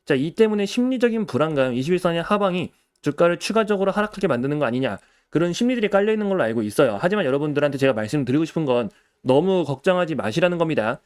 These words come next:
일단 수급만 좀 보면요, 전체적으로, 자, 이 유입이 진행이 되고 있는 게 보이고 있습니다. 외국인들과 기관들이 들어오고 있고, 특히 외국인들이 조단위 매도세를 보였음에도 불구하고 삼성중공업에 자금을 넣고 있는 이런 흐름들,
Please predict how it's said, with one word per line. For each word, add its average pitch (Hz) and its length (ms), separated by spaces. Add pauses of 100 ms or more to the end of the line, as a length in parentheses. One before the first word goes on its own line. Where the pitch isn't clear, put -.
(160)
일단 165 220
수급만 233 460
좀 202 120
보면요, 127 640
전체적으로, 175 960 (180)
자, 117 200
이 165 260
유입이 214 260
진행이 170 260
되고 139 220
있는 170 160
게 160 100
보이고 151 380
있습니다. 127 500
외국인들과 175 580
기관들이 165 520
들어오고 135 380
있고, 127 360 (300)
특히 196 180
외국인들이 190 600
조단위 185 520
매도세를 160 500
보였음에도 139 420
불구하고 139 800 (260)
삼성중공업에 214 800
자금을 151 440
넣고 120 280
있는 156 160
이런 127 240
흐름들, 180 560